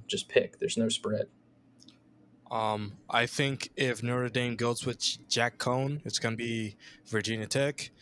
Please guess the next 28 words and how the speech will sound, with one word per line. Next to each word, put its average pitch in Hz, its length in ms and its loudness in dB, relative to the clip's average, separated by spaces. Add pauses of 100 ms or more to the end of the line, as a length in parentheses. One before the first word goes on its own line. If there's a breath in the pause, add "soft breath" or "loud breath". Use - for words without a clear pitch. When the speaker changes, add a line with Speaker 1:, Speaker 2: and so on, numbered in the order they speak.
(300 loud breath)
Speaker 2:
If 110 200 0
they 120 240 2
go 120 300 4
with, 113 360 0
like, 113 260 0
more 117 220 2
of 104 80 -4
a 110 100 2
running 117 300 2
quarterback 123 480 0
that 110 120 -2
can 110 100 -2
do 104 140 -4
read 113 260 -2
option, 120 580 0
either 113 260 0
Tyler 110 280 2
Buckner 117 640 -2 (400 loud breath)
or 110 160 2
Drew 107 180 -4
Pyne, 117 500 0
I 107 120 -2
think 110 420 -6
Notre 107 180 -2
Dame 110 240 -4
is 101 120 -4
gonna 107 160 -6
win. 113 460 -2